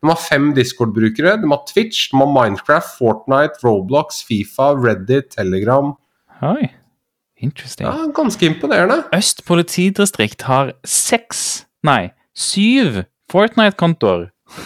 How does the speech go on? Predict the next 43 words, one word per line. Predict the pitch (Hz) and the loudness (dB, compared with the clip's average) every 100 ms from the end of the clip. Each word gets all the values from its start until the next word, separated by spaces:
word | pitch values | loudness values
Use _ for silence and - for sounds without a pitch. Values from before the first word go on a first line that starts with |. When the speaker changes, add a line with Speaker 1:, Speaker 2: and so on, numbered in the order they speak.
| - 107 | -8 -4
Speaker 1:
Mm. | 107 127 - _ _ _ _ - - - - _ _ _ - | -2 -4 -6 _ _ _ _ -20 -20 -20 -20 _ _ _ 0
Men | 190 | 2
det, | 220 208 190 | 4 4 4
altså, | 185 196 | 2 2
det | 180 | 4
høres | 185 - | 2 2
teit | 123 107 | 0 2
ut, | 220 - 151 | 0 0 2
men | 160 | 4
det | 160 | 4
er | 110 107 151 | 2 0 2
utrolig | - 113 127 | 2 2 2
viktig | 131 - 170 175 | 0 0 0 2
for | 139 | 2
de | 120 | 2
som | 110 117 | 2 0
vokser | 123 - 101 | -2 -4 -2
opp | 113 | 2
nå, | 151 185 | 2 2
at | - | 0
de | 131 | -2
har, | 123 104 104 120 123 123 - _ _ - | 0 0 2 2 0 -6 -14 _ _ -4
at | 127 120 | -2 2
de | 117 127 | 4 4
også | 110 - 131 | 2 2 0
ikke | 127 110 | 0 -2
føler | - 131 92 95 | 2 2 2 0
på | 120 | 0
det | 107 101 101 101 | 0 0 0 -2
som | 107 104 | -4 -2
var | 98 92 120 | 2 2 4
når | 127 107 | 2 2
vi | 95 | 0
var | 95 95 | 2 2
unge, | 98 165 | 2 2
at | 127 - | 0 0
det | 107 | -2
liksom, | 101 110 | 0 0
nettet | - - 107 | -2 0 0
er | 98 | 0
sånn | 101 | 0
der, | 95 90 | 0 0
eh, | 90 90 90 87 _ _ | 0 -2 -4 -8 _ _